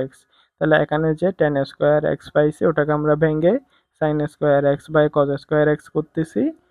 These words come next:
আর এদিকে আছে ওয়ান, এ, আহ, sec স্কয়ার, cosec স্কয়ার x। আমরা জানি cosec স্কয়ার x সমান one by sin স্কয়ার x। তাহলে উপরে sin স্কয়ার x আর নিচে sin স্কয়ার x কাটাকাটি গেলে থাকে one by cos স্কয়ার x। One by cos স্কয়ার x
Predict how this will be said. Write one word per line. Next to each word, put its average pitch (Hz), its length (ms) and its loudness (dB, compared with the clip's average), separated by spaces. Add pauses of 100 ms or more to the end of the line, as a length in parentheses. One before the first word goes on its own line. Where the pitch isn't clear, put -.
(260)
আর 147 220 4 (240)
এদিকে 147 360 -2
আছে 160 240 0
ওয়ান, 156 260 0 (180)
এ, 143 160 0
আহ, 135 200 4
sec 151 300 -2
স্কয়ার, 143 440 0
cosec 151 400 -2
স্কয়ার 143 320 0 (160)
x। - 20 -18 (100)
আমরা 151 240 -2
জানি 156 260 0
cosec 156 400 -2
স্কয়ার 151 340 0
x 151 140 0 (120)
সমান 156 340 -2
one 139 260 0
by 143 140 2
sin 147 320 -6
স্কয়ার 135 360 -6 (120)
x। 135 80 -8 (120)
তাহলে 147 340 -2
উপরে 147 320 -2
sin 147 360 -4
স্কয়ার 147 400 0
x 151 120 -2 (100)
আর 156 100 -2
নিচে 147 260 -4
sin 151 260 -6 (100)
স্কয়ার 151 280 -4
x 151 200 -2
কাটাকাটি 143 520 -2
গেলে 143 240 2 (520)
থাকে 160 240 -2
one 151 300 -4
by 147 160 2
cos 143 220 0 (100)
স্কয়ার 135 380 -2 (160)
x। 131 40 -18 (140)
One 143 280 -4
by 147 140 0
cos 147 200 -2 (120)
স্কয়ার 147 260 -2
x 151 140 -2